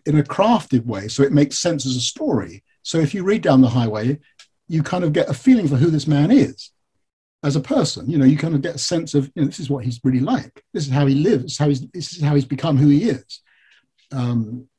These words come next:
but it's not literary cri-, it's not, um, you know, in a, it's not, um, high school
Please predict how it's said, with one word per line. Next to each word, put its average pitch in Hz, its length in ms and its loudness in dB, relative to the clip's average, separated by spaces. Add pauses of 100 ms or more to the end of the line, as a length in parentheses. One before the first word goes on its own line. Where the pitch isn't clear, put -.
(140)
but 143 80 0
it's 147 100 0
not 247 160 2
literary 156 340 2
cri-, - 160 -6
it's - 120 -8
not, - 320 -2
um, 127 400 4 (420)
you 165 160 2
know, 151 60 6
in 160 200 2
a, 175 160 -2
it's 262 240 -12
not, - 360 -6
um, 117 560 -2
high 147 200 0
school 113 640 -2